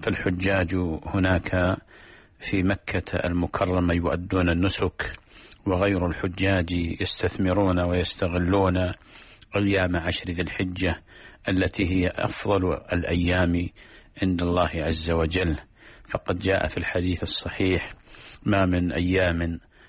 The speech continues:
العمل الصالح فيها أحب إلى الله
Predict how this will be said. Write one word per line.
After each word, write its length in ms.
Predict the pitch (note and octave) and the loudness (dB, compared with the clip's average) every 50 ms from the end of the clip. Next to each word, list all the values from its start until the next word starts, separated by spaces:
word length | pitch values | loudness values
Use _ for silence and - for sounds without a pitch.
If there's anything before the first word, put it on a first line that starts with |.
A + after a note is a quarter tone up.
| _ - | _ -8
العمل 460 | G2+ F2+ E2 E2 F#2 G2 F#2+ F2+ E2+ E2+ | -6 -6 -4 -2 0 0 0 0 0 -2
الصالح 580 | E2 - - - F2 F2 F2 E2 - - - | -2 -4 -6 -6 -4 -2 -2 -2 -4 -6 -6
فيها 520 | E2+ - - G2 F#2+ F2 - F2 E2+ - - | -6 -4 0 0 0 0 0 -2 -2 -2 -2
أحب 360 | - - - G2 F#2+ F2 E2+ | -2 -2 -2 -2 -2 -2 -2
إلى 240 | C#2 E2 F2+ F2 F2+ | 0 0 0 2 2
الله 520 | F2 F2 F2 F2+ F2 E2+ F2 F2 F2 D#2 | 2 2 4 2 2 2 2 0 -2 -2